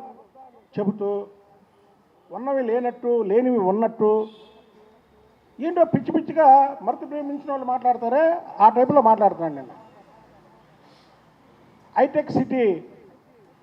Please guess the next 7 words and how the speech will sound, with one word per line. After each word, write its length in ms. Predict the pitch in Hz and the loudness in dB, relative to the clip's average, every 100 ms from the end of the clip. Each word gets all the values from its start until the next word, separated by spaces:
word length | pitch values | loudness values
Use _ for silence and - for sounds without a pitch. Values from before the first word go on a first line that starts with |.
| _ _ _ _ _ _ _ _ _ _ _ _ _ _ - | _ _ _ _ _ _ _ _ _ _ _ _ _ _ -12
నిద్రమేలి 380 | 185 254 269 254 202 | -4 2 2 4 4
జనార్దన్ 400 | 233 254 247 226 | 4 4 2 0
రెడ్డి 140 | 220 226 | 2 2
గారు 200 | 214 180 165 - - - _ _ _ _ _ _ _ _ _ _ _ - | 2 0 -4 -14 -20 -20 _ _ _ _ _ _ _ _ _ _ _ -6
కట్టించినట్టు, 640 | 214 233 220 214 160 196 208 - _ _ _ _ _ _ _ _ - | -4 -4 -2 -2 -2 -2 -4 -8 _ _ _ _ _ _ _ _ 0
అలాగే 340 | 208 262 254 247 202 202 226 - - _ _ _ _ _ _ _ _ _ _ 175 240 | 4 4 4 4 2 0 -6 -20 -20 _ _ _ _ _ _ _ _ _ _ -4 0
ఏదైతే 360 | 269 262 262 | 0 0 4